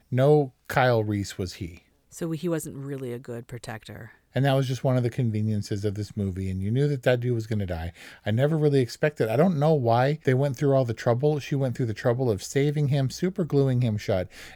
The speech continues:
Speaker 1: establishing this weird relationship just to kill him off again. I can't tell what this is more like.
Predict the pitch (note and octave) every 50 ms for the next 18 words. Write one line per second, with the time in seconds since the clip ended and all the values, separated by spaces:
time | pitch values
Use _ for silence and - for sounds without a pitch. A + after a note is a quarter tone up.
0 | - - A2+ - - B2+ B2 C3+ C#3+ C#3 - - C#3 B2 A#2 A2+ - - A#2+ A#2
1 | A#2 A2 A2 G2 G2+ G#2 G2+ - A#2 G#2+ - - G#2 F2+ G2+ G#2 G2 - - F#2
2 | - - G2 F#2 F2 E2 E2 F2 G2 - - E2+ D#2 D2 C#2+ D#2+ - - _ -
3 | - - _ _ - B2 B2 D3 E3 D#3 D3 D3 F3 D#3 C#3+ C3 B2+ A#2+ - B2
4 | A#2 A2+ A#2+ A2 G#2 G#2 G#2+ G#2+ G#2+ G#2 G#2+ G#2 G2 E2+ E2 E2 -